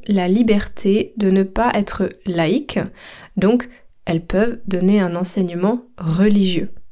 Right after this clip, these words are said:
Elles peuvent, donc souvent c'est un enseignement catholique, et surtout elles peuvent être payantes,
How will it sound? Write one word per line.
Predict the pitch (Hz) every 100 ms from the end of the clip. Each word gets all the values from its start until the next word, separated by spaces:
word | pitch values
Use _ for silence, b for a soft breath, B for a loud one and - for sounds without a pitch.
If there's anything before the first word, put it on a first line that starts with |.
| -
Elles | 165
peuvent, | - 180 220 240 - _
donc | - - -
souvent | - 185 170 233
c'est | 240 196
un | 165 165
enseignement | 175 180 175 170 170 190 _
catholique, | - - 151 302 - 220 196 B B B B B B B
et | 262
surtout | 302 196 - 285 330 -
elles | 208
peuvent | 202 247 262
être | 214 - 254 262 - -
payantes, | 240 226 180 165 180 - -